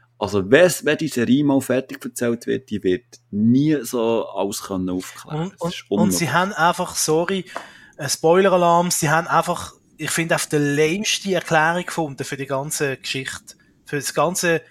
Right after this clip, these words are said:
Speaker 2: Mysterium haben sie so die lahmste Erklärung gefunden, oder? Oh, wir sind alle tot. Punkt.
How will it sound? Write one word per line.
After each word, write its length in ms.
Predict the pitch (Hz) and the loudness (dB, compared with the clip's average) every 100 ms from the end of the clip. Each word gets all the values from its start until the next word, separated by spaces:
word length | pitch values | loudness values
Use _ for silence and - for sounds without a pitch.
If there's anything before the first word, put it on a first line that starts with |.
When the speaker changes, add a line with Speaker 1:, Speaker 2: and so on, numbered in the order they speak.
| _ | _
Speaker 2:
Mysterium 580 | 160 - 143 143 151 139 | -8 -2 0 0 -2 -2
haben 100 | 147 | -4
sie 100 | 143 | -4
so 120 | 165 | -4
die 120 | - | -2
lahmste 760 | 143 143 139 147 185 - 170 156 - _ _ _ | 0 2 2 2 0 -6 -8 -12 -16 _ _ _
Erklärung 520 | 143 - 131 139 143 | -8 0 2 2 -2
gefunden, 480 | - 123 107 107 110 | -6 -10 -10 -10 -8
oder? 320 | 117 139 131 _ _ _ - | -6 -8 -10 _ _ _ -2
Oh, 160 | 151 180 | 0 2
wir 80 | 180 | 0
sind 180 | 175 151 | 0 0
alle 240 | 147 147 | -2 -2
tot. 500 | 120 117 117 - - _ _ | -6 -8 -8 -10 -12 _ _
Punkt. 600 | - 101 98 - - - | -14 -12 -14 -10 -10 -10